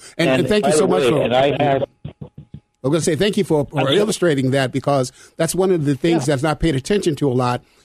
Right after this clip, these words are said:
Speaker 1: is the post-abortive consequences that many women suffer because of the abortion. They don't talk about the ex-, uh, exaggerated, uh, suicide rate among post-abortive women and the, the failed
Speaker 2: Yes.
Speaker 1: relationships and all
Speaker 2: Yes.
Speaker 1: the other things that come from the emotional and spiritual scars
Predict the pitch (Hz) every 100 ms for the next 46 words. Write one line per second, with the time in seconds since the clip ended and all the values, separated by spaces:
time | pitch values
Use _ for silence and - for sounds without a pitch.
0 | - 156 139 131 180 175 151 160 143 -
1 | 170 175 175 151 139 131 135 120 139 156
2 | 151 139 160 147 131 127 - _ - 196
3 | 190 139 123 131 139 139 131 139 127 127
4 | 170 151 113 117 131 151 170 175 180 147
5 | 135 - 131 127 _ _ - 123 - 139
6 | 120 120 123 - 120 135 139 143 143 139
7 | 131 120 - 123 - 220 190 160 127 110
8 | 120 110 113 _ _ - 131 127 135 135
9 | 131 127 120 113 123 113 113 117 113 117
10 | 120 - 147 156 151 160 156 160 151 127
11 | - 113 - - _ - 123 151 165 160
12 | 170 180 - 151 131 135 - 156 151 160
13 | 147 139 131 135 175 - 185 165 151 127
14 | - 160 156 147 - - 131 113 110 -